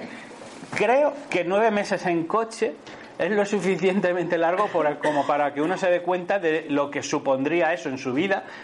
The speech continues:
Por ejemplo, Alemania puede tardar a veces tres, cuatro días en coche. Y esto, como digo, es la veloci-, es, eh, la distancia más ínfima, más pequeña que podemos recorrer a nivel astronómico, ¿no?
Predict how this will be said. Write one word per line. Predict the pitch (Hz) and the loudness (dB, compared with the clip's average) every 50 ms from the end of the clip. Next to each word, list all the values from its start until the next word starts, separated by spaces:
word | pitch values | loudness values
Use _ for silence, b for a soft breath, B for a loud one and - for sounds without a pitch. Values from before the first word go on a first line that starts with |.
| B - | B -6
Por | 135 | -6
ejemplo, | 127 117 143 147 151 | -4 -2 -2 0 0
Alemania | 143 139 139 135 143 147 147 147 139 139 | 2 2 2 2 2 0 0 0 0 0
puede | 147 139 135 135 | 0 0 0 0
tardar | - 139 131 135 131 131 127 | -2 0 0 2 2 2 2
a | 123 | 0
veces | 127 123 139 123 117 - - | -2 0 -2 -2 -2 -4 -4
tres, | - 135 139 135 139 | -2 0 0 0 0
cuatro | - 139 120 123 123 120 | -2 -4 -2 0 0 2
días | 120 117 113 | 2 0 0
en | 123 117 | 0 -2
coche. | 120 180 180 175 - 190 208 B B B B B B | 0 0 -2 0 -2 -4 -6 B B B B B B
Y | - 156 165 196 | 0 2 4 4
esto, | 240 - - - 262 285 269 - | 2 0 -2 -2 -2 -2 -2 -2
como | - 170 156 160 165 | -2 0 0 0 0
digo, | 165 196 214 196 208 226 220 220 B B B B | 2 0 2 2 0 0 -2 -4 B B B B
es | 170 180 | -2 0
la | 196 190 185 | 2 4 4
veloci-, | 185 180 175 175 - 175 170 160 | 4 2 0 0 -2 -2 2 2
es, | 160 165 165 - | 2 0 2 2
eh, | 180 165 160 156 | 2 2 2 2
la | 151 151 147 147 | 2 0 0 0
distancia | 147 143 - - 196 214 208 214 226 226 220 220 220 B B B B B - | -4 -4 -2 0 0 0 0 0 0 2 2 2 -2 B B B B B -2
más | 139 147 151 160 170 196 220 220 - 214 | 2 2 4 4 2 2 0 -2 -4 -2
ínfima, | 208 214 214 214 - 226 226 226 233 226 - | 0 0 0 0 -2 0 0 0 0 -2 -2
más | 143 151 170 170 170 | 0 0 0 -2 -2
pequeña | - 185 165 160 165 175 175 185 196 202 B B B B B - | -2 -2 0 0 0 0 0 -4 -6 -8 B B B B B -2
que | 151 151 | 0 0
podemos | 160 165 160 160 160 170 180 170 | 2 2 2 2 2 2 0 0
recorrer | 165 151 151 147 147 147 139 131 131 131 147 165 175 175 - - - | 0 0 -2 -2 0 0 0 0 2 0 2 2 0 0 -2 -4 -2
a | 143 139 | -2 -2
nivel | 135 131 131 127 127 135 143 151 160 156 B B B B B B B | 0 0 0 2 2 2 2 2 0 -2 B B B B B B B
astronómico, | - 131 131 - - 131 123 117 120 117 110 110 101 95 107 117 | -4 -4 -4 -4 -4 -4 -2 0 0 0 0 -2 -2 -2 0 0
¿no? | 151 180 - | 0 -2 -2